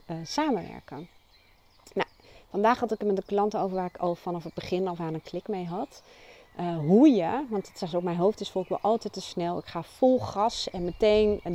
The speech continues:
duik ik helemaal ergens in. Ja, en dan komen momenten dat er gewoon error is. Dan is het onrust, dan, dan is de buffer volgelopen. En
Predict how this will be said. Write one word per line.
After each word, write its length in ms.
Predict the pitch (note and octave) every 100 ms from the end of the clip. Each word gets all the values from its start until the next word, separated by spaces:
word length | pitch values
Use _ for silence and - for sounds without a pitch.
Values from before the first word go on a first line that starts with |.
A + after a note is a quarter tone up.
| D3+
duik 300 | C#3 E3 G#3
ik 120 | G3
helemaal 360 | G3+ G3 F#3+ F#3
ergens 420 | F#3 F3 - - -
in. 320 | F#3 A#3 F4 - - - - - - - -
Ja, 200 | C#4+ B3
en 120 | G3
dan 120 | G3
komen 360 | - A3 C#4+ A#3+
momenten 760 | F3+ E3 D#3+ D#3 E3 F#3+ C4 B3+ - _ -
dat 160 | A3+
er 60 | A3
gewoon 320 | - F#3 F3 -
error 400 | C#4 B3 F3 D3+
is. 280 | - D3+ -
Dan 140 | G3
is 100 | F#3
het 200 | F#3+ - _ -
onrust, 800 | A#3+ B3+ B3 A#3 A#3 - - - _
dan, 260 | - F3+ F3+
dan 200 | E3+ F3
is 160 | E3+ -
de 100 | E3
buffer 340 | - A3 - A3
volgelopen. 920 | - G#3 G3+ - F#3+ F3+ F3 - F3
En 160 | E3+